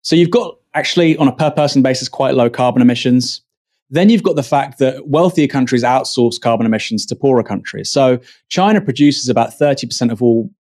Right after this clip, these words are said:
manufactured goods worldwide. Of course,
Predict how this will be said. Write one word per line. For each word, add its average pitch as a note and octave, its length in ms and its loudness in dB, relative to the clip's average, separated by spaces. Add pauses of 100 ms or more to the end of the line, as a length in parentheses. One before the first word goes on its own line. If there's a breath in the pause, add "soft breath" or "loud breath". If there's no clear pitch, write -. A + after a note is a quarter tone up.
manufactured B2 540 -2
goods A2 240 0
worldwide. G2+ 720 0 (760)
Of C3 120 -18
course, D3 640 0